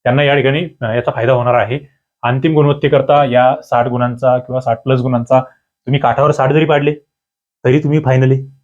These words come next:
याच्यात मुलाखतीसाठी, आणि तुम्ही शंभर जरी घेतले, तरी म्हणजे आता फिजिकलचं जास्त या ठिकाणी, पण तुम्हाला क्वालिफाय तर व्हावं लागणार आहे. काय असणार आहे याच्यासाठी? बघा,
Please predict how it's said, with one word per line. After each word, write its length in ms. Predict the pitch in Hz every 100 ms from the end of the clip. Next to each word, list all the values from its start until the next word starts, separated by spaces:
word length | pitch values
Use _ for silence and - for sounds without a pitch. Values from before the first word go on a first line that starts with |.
| _ _ _
याच्यात 340 | 123 113 120 123
मुलाखतीसाठी, 680 | 117 123 123 117 117 127 - _ _ -
आणि 120 | 151
तुम्ही 140 | 208
शंभर 320 | 202 156 180 202
जरी 160 | 220
घेतले, 280 | 170 127 123 135 _ -
तरी 120 | 139
म्हणजे 220 | 175 214
आता 160 | 214 226
फिजिकलचं 420 | 165 151 175 185
जास्त 360 | 139 151 156 175
या 120 | 156
ठिकाणी, 240 | 151 160 180 _ _ _ -
पण 80 | 185
तुम्हाला 180 | 220
क्वालिफाय 380 | 196 175 190 190 208
तर 80 |
व्हावं 220 | 190 147 151
लागणार 260 | 135 127
आहे. 80 | 117 117 _ _ _
काय 200 | 262 285
असणार 200 | 240 240
आहे 80 | 214
याच्यासाठी? 320 | 202 190 - _ _ _ _ _ -
बघा, 180 | 208